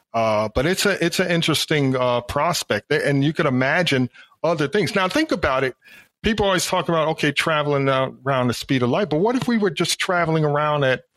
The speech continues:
you know, a one percent of the speed of light? <laughs> You know,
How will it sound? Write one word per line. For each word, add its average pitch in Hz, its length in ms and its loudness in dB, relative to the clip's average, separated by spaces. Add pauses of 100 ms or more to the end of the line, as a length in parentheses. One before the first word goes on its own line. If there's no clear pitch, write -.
(280)
you 156 80 2
know, 101 260 0 (380)
a 113 120 2 (160)
one 156 260 0
percent 208 380 0
of 113 100 -2
the 110 80 -2
speed 110 320 0
of 92 80 -4
light? 92 300 -2 (360)
<laughs> 202 260 -2
You 151 140 2
know, 117 240 0